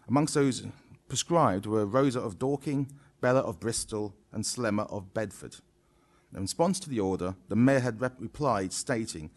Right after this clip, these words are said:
that the group had fled into the London Jewry and therefore out of his immediate jurisdiction. The thing you might notice is they all have quite westernized names. When the, the Jewish converted to the, to the crown, to Christianity, they were given Christian name. Henry of Winchester,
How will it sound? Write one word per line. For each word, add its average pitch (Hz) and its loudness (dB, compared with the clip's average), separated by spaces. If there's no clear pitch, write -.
that 98 -14
the 101 -8
group 143 0
had 135 -4
fled 120 -2
into 117 0
the 110 -4
London 98 -2
Jewry 113 -2
and 104 -6
therefore 110 0
out 113 -2
of 98 -4
his 110 -2
immediate 85 -2
jurisdiction. 87 -8
The 120 -12
thing 160 -2
you 147 2
might 135 2
notice 113 0
is 101 -2
they 101 0
all 113 0
have 95 -4
quite 87 -4
westernized 90 -4
names. 80 -2
When 113 2
the, 98 -2
the - -12
Jewish 101 -4
converted 87 -4
to 110 2
the, 90 -2
to - -16
the 95 -10
crown, 107 -2
to 98 -10
Christianity, 104 -2
they 98 2
were 95 2
given 95 0
Christian 101 -2
name. 80 0
Henry 101 0
of 90 -4
Winchester, 95 -2